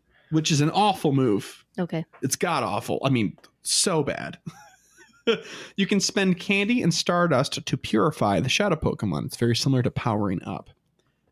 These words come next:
Speaker 1: After said purification, a few things happen.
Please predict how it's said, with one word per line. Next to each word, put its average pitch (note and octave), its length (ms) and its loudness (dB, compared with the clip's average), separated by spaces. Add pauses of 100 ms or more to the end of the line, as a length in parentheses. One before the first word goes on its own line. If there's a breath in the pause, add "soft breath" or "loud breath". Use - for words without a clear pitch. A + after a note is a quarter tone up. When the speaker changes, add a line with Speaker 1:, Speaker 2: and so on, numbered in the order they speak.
Speaker 1:
After G#3 400 0
said F#3 300 0
purification, E3+ 720 0
a - 60 -2
few D#3 220 2
things C3 280 0
happen. A2 380 0